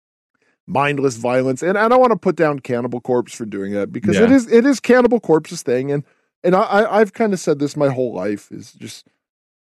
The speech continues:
Speaker 1: like, like the movie Home Alone. The, the violence in that,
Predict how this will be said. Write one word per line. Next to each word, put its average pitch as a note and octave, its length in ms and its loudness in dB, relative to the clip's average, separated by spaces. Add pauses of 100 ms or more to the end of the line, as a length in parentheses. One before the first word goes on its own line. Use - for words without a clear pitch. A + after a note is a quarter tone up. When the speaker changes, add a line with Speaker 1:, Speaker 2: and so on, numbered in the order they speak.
(600)
Speaker 1:
like, E3+ 300 4
like F3 380 0 (380)
the E3+ 140 -2
movie C4 260 8
Home G#3+ 320 4
Alone. G2+ 480 -2 (1500)
The, F3+ 320 4
the F3 160 2
violence A#3 600 2
in F#3 280 -2
that, D3+ 440 2